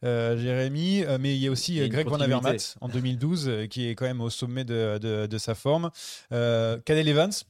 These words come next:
Speaker 1: qui vient juste de remporter le, le Tour de France.
Speaker 2: Oui.
Speaker 1: Philippe Gilbert, qui est, euh, aussi
Speaker 2: Yes.
Speaker 1: le meilleur puncher du monde. Donc, tu vois, euh, en-, en-, entouré de ça, il y a Van Garderen, il y a Thor Hushovd qui est là aussi, euh, même en fin de carrière, Incapi donc en fin de carrière, Alessandro Ballan.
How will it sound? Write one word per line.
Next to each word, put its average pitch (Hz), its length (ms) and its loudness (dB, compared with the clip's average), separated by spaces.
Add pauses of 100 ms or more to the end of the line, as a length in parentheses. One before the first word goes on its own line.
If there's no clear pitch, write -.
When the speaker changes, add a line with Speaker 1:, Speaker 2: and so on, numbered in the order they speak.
(200)
Speaker 1:
qui 110 160 -8
vient 110 160 -8
juste 127 180 -8
de 123 60 -4
remporter 113 440 -4
le, 113 220 0
le 113 120 -2
Tour 110 160 -4
de 120 100 -2
France. 139 460 -4
Speaker 2:
Oui. 82 140 -8
Speaker 1:
Philippe 190 260 2
Gilbert, 160 480 2
qui 120 200 -4
est, - 20 -2
euh, 117 160 0
aussi 113 220 -6
Speaker 2:
Yes. 131 80 -6
Speaker 1:
le - 40 -4
meilleur 131 240 0
puncher 131 320 -2
du 127 80 0
monde. 165 160 -2
Donc, 135 160 -4
tu - 80 -10
vois, 156 240 0 (460)
euh, 113 340 2
en-, 123 140 0
en-, 139 400 -4
entouré 147 320 -2
de 151 40 -14
ça, 165 140 0
il 147 40 4
y - 20 4
a 127 40 2
Van 147 140 -2
Garderen, 151 500 4
il 165 40 0
y - 20 2
a 127 60 -2
Thor 190 180 4
Hushovd 208 360 4
qui - 100 0
est 165 40 0
là 160 80 6
aussi, 185 380 0 (320)
euh, 127 140 0
même 156 160 0
en 147 100 0
fin 143 160 -4
de 135 60 -8
carrière, 147 320 4
Incapi 156 400 -4
donc 135 180 -2
en 143 60 0
fin 139 160 -4
de - 20 -8
carrière, 156 340 2
Alessandro 170 480 0
Ballan. 165 360 2